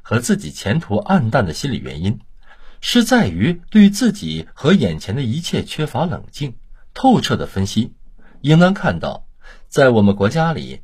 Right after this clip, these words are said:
文明现象是主流，丑恶现象是支流。不要看到一点不顺眼的现象，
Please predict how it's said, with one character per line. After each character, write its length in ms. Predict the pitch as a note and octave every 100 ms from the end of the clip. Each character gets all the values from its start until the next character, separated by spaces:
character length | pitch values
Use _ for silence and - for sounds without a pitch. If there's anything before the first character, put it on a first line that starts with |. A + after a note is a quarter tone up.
| -
文 160 | - D3
明 220 | C4+ F3+
现 220 | G3 D#3+
象 200 | G2+ G2+
是 140 | D#2+ D2+
主 180 | C#2+ A1+
流， 340 | C2 F2+ - - - -
丑 220 | - F#2
恶 260 | G#2+ G#3 B2+
现 200 | B2 F2+
象 280 | - D#2+ -
是 120 | -
支 220 | E2+ F3 G#3+
流。 260 | - - - - - - - -
不 100 | F#3
要 120 | A#3
看 200 | G3 F#3+
到 100 | F#3+
一 140 | G#3 F3
点 240 | F2+ E2
不 140 | B2
顺 180 | E3+ B3
眼 160 | B2 C#2
的 80 | D2+
现 240 | - E2+
象， 280 | - D2+